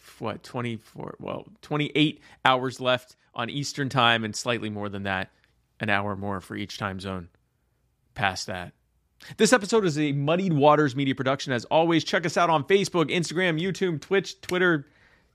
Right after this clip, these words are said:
We're everywhere. Check us out everywhere. Go to muddywatersmedia dot com for this and every single episode.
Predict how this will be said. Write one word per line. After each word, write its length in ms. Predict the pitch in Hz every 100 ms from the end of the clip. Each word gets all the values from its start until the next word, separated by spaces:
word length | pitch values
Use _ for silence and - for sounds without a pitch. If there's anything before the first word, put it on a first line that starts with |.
| _ - - _
We're 200 | - 165
everywhere. 480 | 156 127 131 117 104
Check 240 | - 165 175
us 100 | 165
out 200 | 139 -
everywhere. 480 | 127 127 110 104
Go 120 | 101 170
to 80 |
muddywatersmedia 1040 | 170 151 170 165 143 151 143 127 135 135 123
dot 300 | 127 123 117
com 460 | - 120 123 120 110 -
for 160 | - 139
this 220 | 131 139
and 60 | 131
every 120 | 123
single 320 | 123 135 117
episode. 720 | 101 135 135 - 123 117 110